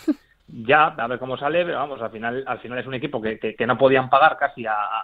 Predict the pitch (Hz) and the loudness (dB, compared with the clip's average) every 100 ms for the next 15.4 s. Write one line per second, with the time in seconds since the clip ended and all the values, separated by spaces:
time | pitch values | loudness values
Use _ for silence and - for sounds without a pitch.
0 | 117 120 - 127 131 127 143 151 190 196 | -4 -4 0 0 0 0 0 0 -6 -6
1 | 127 123 127 127 147 151 156 143 - 127 | -6 -4 -4 -8 -10 -6 -6 -6 -4 0
2 | 120 113 110 107 147 143 107 139 127 - | 0 0 -4 -4 -8 -6 -6 -4 -6 -8
3 | - - 127 139 131 135 127 127 123 127 | -8 -6 0 0 2 2 2 2 2 2
4 | 123 117 113 127 131 120 117 113 127 196 | 0 -2 -2 2 2 2 -4 -6 -4 -4
5 | _ _ _ _ _ 139 139 143 131 135 | _ _ _ _ _ 4 4 0 -2 -2
6 | 151 131 127 147 131 127 185 208 _ _ | -2 -4 -2 4 4 4 -2 -10 _ _
7 | - 110 107 101 107 110 - 123 - - | -2 0 -2 -6 -8 -8 -8 -8 -10 -18
8 | - - 120 - 170 135 - 131 131 135 | -16 -6 0 4 6 4 4 2 2 0
9 | 139 - - - 131 139 147 135 139 139 | -2 -12 -6 4 4 4 0 -2 -2 -2
10 | 139 139 - 127 151 151 117 113 135 123 | -2 -4 -6 -6 -6 -6 -4 -4 -4 -8
11 | 117 120 123 135 120 127 123 123 139 117 | -10 -10 -4 -4 -4 0 4 4 4 0
12 | 110 107 110 113 120 - 113 120 110 113 | -4 -4 -4 -4 -6 -6 -6 -4 -2 -2
13 | 113 135 - 107 - 120 117 117 113 123 | 0 0 0 -6 -2 -2 0 -2 -4 -4
14 | 123 110 107 127 - 110 - 127 127 120 | -2 -2 -2 0 2 2 6 6 6 2
15 | 139 123 113 | 2 2 0